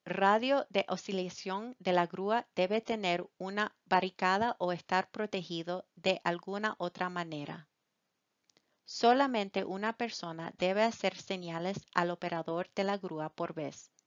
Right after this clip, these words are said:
señales de mano, radio, línea de contacto. Las cargas se controlarán con un cable de cola no conductor a menos que el uso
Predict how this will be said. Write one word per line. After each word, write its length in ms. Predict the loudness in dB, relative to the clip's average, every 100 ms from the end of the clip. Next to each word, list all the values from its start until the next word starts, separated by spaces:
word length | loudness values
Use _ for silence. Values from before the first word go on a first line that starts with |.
| _ _
señales 600 | 0 0 0 -2 -4 -4
de 100 | -4
mano, 460 | -2 -2 -2 -6 -10 _ _
radio, 600 | 0 6 6 4 -4 -8 _ _
línea 560 | -2 0 0 -2 -4 -4
de 160 | -6
contacto. 800 | -6 -8 -4 -4 -4 _ -12 -12 _ _ _ _ _ _ _ _ _ -20 _
Las 260 | 8 8 6
cargas 520 | 6 8 8 4 2
se 160 | 0 -2
controlarán 1000 | -2 -4 -2 0 2 2 2 2 0 -4 -14 _ _ _ _
con 300 | 0 2 0 -6
un 240 | -6 -4
cable 480 | 4 6 6 2 0
de 120 | -2
cola 440 | -4 0 2 2
no 220 | 0 -4 -6
conductor 720 | -4 -4 -4 -8 -4 -2 -2 _ _ 2
a 160 | 4 4
menos 560 | 0 -2 -4 -6 -10 _ _
que 220 | 4 4 4
el 160 | 0
uso 360 | 0 -4 -2